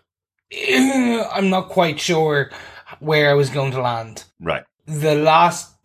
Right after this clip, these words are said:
Speaker 1: sixty seconds to a minute and a half, this t-, gave me something that we've all wanted for years to come, which happens in comic books for years,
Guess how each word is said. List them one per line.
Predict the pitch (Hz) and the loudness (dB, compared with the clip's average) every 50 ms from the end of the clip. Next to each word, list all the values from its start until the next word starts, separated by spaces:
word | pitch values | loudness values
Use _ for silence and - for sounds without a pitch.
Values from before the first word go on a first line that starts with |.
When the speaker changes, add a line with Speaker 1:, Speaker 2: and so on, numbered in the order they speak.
| - - | -16 -12
Speaker 1:
sixty | - - - 170 156 143 - - 151 135 | -8 -4 -2 -2 -2 -4 -4 -6 -6 -4
seconds | - 151 139 131 - - 143 135 - - - | -2 -2 -2 -2 -4 -6 -8 -8 -10 -10 -8
to | - 127 120 120 117 120 | -6 -6 -6 -6 -8 -8
a | |
minute | 117 123 123 127 131 131 120 | -10 -10 -10 -10 -10 -12 -12
and | 123 123 120 | -10 -10 -8
a | 113 | -6
half, | 131 135 131 127 123 107 - - _ _ _ _ _ _ _ _ _ _ _ _ | -4 -4 -4 -4 -4 -6 -10 -16 _ _ _ _ _ _ _ _ _ _ _ _
this | 156 165 170 170 - - - | -2 0 0 -2 -4 -8 -10
t-, | - 147 | -12 -12
gave | 139 - - 156 160 165 160 | -6 0 2 2 2 2 0
me | 165 156 | -2 -4
something | 143 - 165 170 165 170 160 151 143 131 | -4 -4 -4 -4 -4 -6 -6 -6 -6 -4
that | 123 135 135 143 143 131 - - - - - - - _ _ _ _ _ _ _ _ _ _ _ _ - 131 - - - - | 0 0 2 2 2 0 -4 -10 -16 -20 -20 -20 -20 _ _ _ _ _ _ _ _ _ _ _ _ -16 -16 -16 -16 -18 -14
we've | - 147 160 180 175 160 | -6 0 2 2 4 6
all | 170 185 208 196 | 6 6 6 6
wanted | 170 156 156 170 196 185 - 165 135 123 120 123 - - - - - _ - 76 - - | 4 2 2 4 2 2 2 2 0 0 -2 -6 -12 -12 -14 -18 -20 _ -20 -20 -18 -14
for | - 165 160 151 | -6 -4 -2 -2
years | 147 139 143 156 165 175 175 170 151 - | -2 -2 0 2 2 2 2 0 -2 -4
to | - 151 139 | -6 -8 -6
come, | 151 156 160 160 151 135 127 120 | -2 -2 0 0 0 -2 -6 -6
which | 120 139 139 - | -6 -6 -6 -4
happens | - - 139 165 - - 214 190 175 | -2 0 0 0 2 2 0 2 2
in | 165 156 139 | -2 -4 -4
comic | 135 143 156 156 - 131 - | -2 -2 -2 -2 -2 -4 -6
books | - 143 139 - | -8 -10 -10 -10
for | - - - 151 | -12 -10 -8 -8
years, | 151 147 143 135 143 156 165 175 170 147 123 117 - - | -8 -8 -8 -4 0 2 4 4 4 2 -2 -6 -8 -12